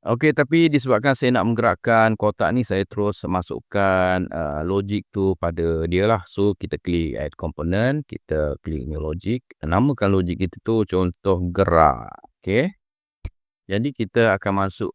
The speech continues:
ke dalam window logic. Okey. Jadi, mula-mula sekali apa kita nak buat? Ah, kita akan pergi ke event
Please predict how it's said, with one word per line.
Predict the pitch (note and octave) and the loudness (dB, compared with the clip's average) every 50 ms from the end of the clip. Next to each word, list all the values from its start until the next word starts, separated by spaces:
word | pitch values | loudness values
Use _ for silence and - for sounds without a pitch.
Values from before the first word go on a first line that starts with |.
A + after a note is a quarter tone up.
| _ | _
ke | _ - E2+ E2 | _ -6 -4 -4
dalam | D#2 E2 E2 D#2+ D#2+ F2+ F#2+ G2 F#2+ F#2 F#2+ | -2 -2 -2 -2 0 0 0 0 0 -2 -2
window | G2 G#2 G#2+ G#2 G#2+ G2 | -2 -2 0 0 0 0
logic. | F2 E2+ E2 D#2+ - D2 D2+ C#2+ C2+ A#1+ - _ _ | 0 -2 -4 -6 -8 -8 -8 -8 -8 -10 -14 _ _
Okey. | B1 _ - - - | -20 _ -20 -20 -8
Jadi, | - F#2+ A#2 C#3+ D#3 D3 - - _ | -6 -4 0 2 2 0 0 -2 _
mula-mula | _ A#2 A#2 B2 C3 C#3+ C#3+ | _ 0 2 2 2 2 0
sekali | A#2 - A2 B2 C3 | 0 0 2 2 2
apa | A#2+ B2 G2+ | 2 2 -2
kita | F#2 - F2 | -2 -2 -4
nak | D#2 B1+ C#2 | -6 -6 -6
buat? | E2 G2+ B2 D3+ - - _ _ _ _ _ _ _ _ _ _ _ _ _ _ _ _ _ | -4 -2 -2 -2 -2 -4 _ _ _ _ _ _ _ _ _ _ _ _ _ _ _ _ _
Ah, | C#3 C#3+ D3+ D3+ D3+ D#3 D3 - | 4 6 6 6 6 6 4 2
kita | - D3 - G#3 F#3 D#3 | -4 -2 2 2 2 2
akan | - D#3 C#3 | 0 -4 -4
pergi | C#3+ C#3+ D3 C#3 - | -4 -4 -6 -6 -2
ke | - C3 B2 B2+ B2+ B2+ B2+ B2 A#2+ - _ - C#3 | 2 4 4 6 6 4 4 2 -2 -6 _ -2 -2
event | D3 C#3+ C#3+ E3 F3 E3+ E3 E3 E3 | -2 0 0 2 2 4 2 2 -2